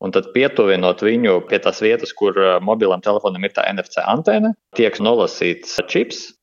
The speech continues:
un maksājumiem līdz piecdesmit eiro notiek uzreiz maksājuma apstiprināšana, un maksājumiem virs piecdesmit eiro tiks paprastīts ievadīt, ā,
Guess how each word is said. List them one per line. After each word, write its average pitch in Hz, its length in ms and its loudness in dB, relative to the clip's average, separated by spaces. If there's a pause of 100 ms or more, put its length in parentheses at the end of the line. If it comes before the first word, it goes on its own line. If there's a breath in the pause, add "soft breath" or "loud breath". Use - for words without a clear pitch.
un 117 320 2
maksājumiem 101 640 0
līdz 98 180 -2
piecdesmit 110 460 0
eiro 95 580 2
notiek 101 480 -2
uzreiz 117 460 0 (240)
maksājuma 170 560 0
apstiprināšana, 120 960 -2 (100)
un 98 100 -2
maksājumiem 95 540 0
virs 147 240 -2
piecdesmit 190 400 0
eiro 160 400 4 (480)
tiks 135 240 -4
paprastīts 131 720 0
ievadīt, 104 640 2
ā, 87 320 2